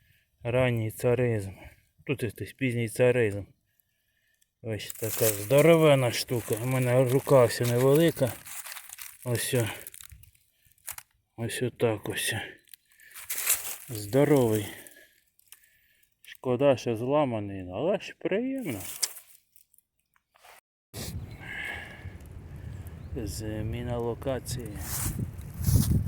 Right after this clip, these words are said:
Посмотрите, какой лес.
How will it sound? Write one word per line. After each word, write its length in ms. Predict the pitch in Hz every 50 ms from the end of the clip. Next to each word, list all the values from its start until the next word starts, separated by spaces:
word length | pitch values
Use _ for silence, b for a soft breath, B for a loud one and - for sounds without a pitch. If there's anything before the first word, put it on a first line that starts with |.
| - - - - - - - - - - - - - - -
Посмотрите, 1120 | 156 151 151 - - - - 175 165 156 - - - - - - - - - - - - - -
какой 560 | - - - - - - - 208 - - 151
лес. 840 | 156 160 165 165 160 151 143 139 - - - - - - - - -